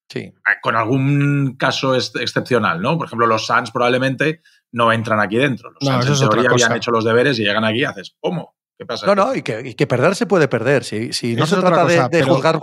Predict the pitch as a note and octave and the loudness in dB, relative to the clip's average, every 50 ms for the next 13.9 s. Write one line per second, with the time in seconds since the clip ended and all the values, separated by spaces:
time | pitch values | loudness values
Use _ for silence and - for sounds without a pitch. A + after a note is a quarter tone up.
0 | - - - D3 C3 C#3+ C#3 C3+ B2 B2 C3+ C#3 F3+ E3+ D3+ D3+ - - E3+ D3+ | -4 -2 -2 0 2 2 2 2 0 0 -2 -2 -2 0 -2 0 2 2 2 2
1 | D3+ E3 F3 F3+ F#3 F#3+ F3 D3+ E3 - D#3 D#3+ D#3 C3+ A#2 A2 A2 - C#3+ B2+ | 2 2 2 2 2 2 2 0 0 0 0 0 2 2 -2 -2 -2 -2 -2 0
2 | E3+ F#3 F3+ F#3+ F#3 F#3 E3+ F3 D#3 C#3+ C3 C3+ B2+ - - D#3 D#3+ E3 D3+ - | -2 -2 -2 -2 -2 0 0 -2 -2 -4 -4 -4 -4 -2 -2 -2 -2 -2 -2 -2
3 | E3+ D#3 D3 C3 B2+ B2 B2 A2+ - - B2 A#2+ A#2+ - - - D#3 D3 C3 C3+ | -2 0 0 0 -2 -2 -4 -4 -2 0 0 0 0 -2 -6 -8 -8 -4 -2 -2
4 | C3 B2 B2 C3 C3 C#3+ D3+ D3 D#3+ D#3+ D#3 D#3 D3+ C3+ D3 C#3 C#3+ C#3+ C#3+ C#3+ | -2 -2 -2 -2 -2 0 0 0 0 0 0 0 0 -2 -2 -2 -2 -2 0 0
5 | C#3 C#3 C#3 C3 C3+ C3+ C3 B2+ A#2 - C3+ C3 B2+ B2+ B2 A#2+ A2+ B2+ B2 B2 | 0 -2 -2 -2 -2 0 0 -2 -2 -2 -2 0 0 0 0 -2 -2 -2 -2 -2
6 | C3 C3+ C#3 C#3 C3+ C3 A#2+ A#2 A2+ A2+ - - _ _ _ C#3+ C#3+ D3+ C#3+ B2+ | 0 0 0 0 0 0 -2 -2 -4 -6 -8 -14 _ _ _ -2 0 0 0 0
7 | B2 A#2+ A#2+ A#2 A2 G#2+ G2+ G#2 - _ - B2+ A#2+ - B2+ A#2+ B2+ C#3+ D3+ D3+ | 0 0 0 0 0 -2 -4 -8 -12 _ -8 -8 -6 -4 -6 -6 -4 -2 -2 -2
8 | D#3 D#3 - - - _ _ _ _ _ _ _ _ _ _ - A#2+ A#2 - - | -2 -2 -6 -12 -16 _ _ _ _ _ _ _ _ _ _ -6 -4 -4 -4 -4
9 | C3 C3+ B2+ - C3+ B2+ A#2+ B2 B2+ B2 B2 B2 B2 B2+ B2+ C3+ D3+ D3+ C#3 - | -4 -4 -2 -2 -2 -2 0 -2 -2 0 0 0 0 0 0 0 -2 -2 -2 -2
10 | D#3+ D#3+ D#3+ D#3+ - G3 - _ _ _ _ _ _ _ _ _ _ _ - A#2+ | -2 0 0 -2 -2 -6 -12 _ _ _ _ _ _ _ _ _ _ _ -6 -6
11 | A#2+ - - - C#3 C3+ C3+ C#3 C3+ B2+ - - B2+ B2 A#2+ - - C#3+ C#3+ C#3+ | -6 -4 -2 0 0 0 0 -2 -4 -4 -2 -2 -2 -2 -2 -2 -4 -2 -2 0
12 | D3+ D#3+ E3 E3+ E3 - - - - _ _ _ _ - C3 A2+ A2+ A2+ A2 A2 | 0 0 0 -2 -4 -8 -12 -16 -20 _ _ _ _ -6 -4 -2 0 0 0 0
13 | A2 G#2+ G#2+ A2 - C3+ C3+ C#3+ C#3 C3+ C#3 D#3+ G3 F3+ C3 A2 - - | -2 -2 -4 -4 -2 -2 0 0 0 -2 0 0 0 0 0 -2 -6 -12